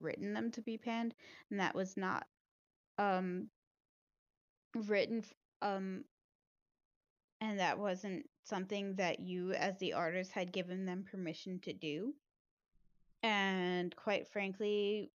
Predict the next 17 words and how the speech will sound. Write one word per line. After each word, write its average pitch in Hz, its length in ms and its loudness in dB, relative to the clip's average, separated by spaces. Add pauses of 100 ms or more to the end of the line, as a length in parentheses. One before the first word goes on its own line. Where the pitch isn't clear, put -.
while 196 280 4
they 185 180 0
were 180 180 -2
trying 185 360 -2
to 202 100 -6
use 180 280 -4
artistic 180 520 -6
licensing, 208 760 -2 (340)
unless 190 1200 -2
they 190 640 4
are 196 460 2
s-, - 140 -20 (140)
spoken 196 600 -2
to 220 180 -6
beforehand 196 600 -4
to 202 100 -6
say, 185 360 -2